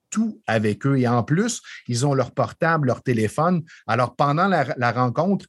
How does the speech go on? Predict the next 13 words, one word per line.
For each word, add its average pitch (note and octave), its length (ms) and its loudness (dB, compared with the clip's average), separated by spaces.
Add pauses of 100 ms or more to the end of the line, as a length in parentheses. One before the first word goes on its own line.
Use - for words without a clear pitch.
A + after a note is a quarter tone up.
(160)
ils B2 100 0
vont C3 180 2
lire E3+ 300 2
leur D3+ 180 0
courriel C3+ 420 0
ou C3 60 4
leur A#2 200 -4
texto E3 520 0
ou D3 80 2
ils C3 140 4
vont C3 180 0
texter - 440 -2
eux-mêmes. C#3+ 500 2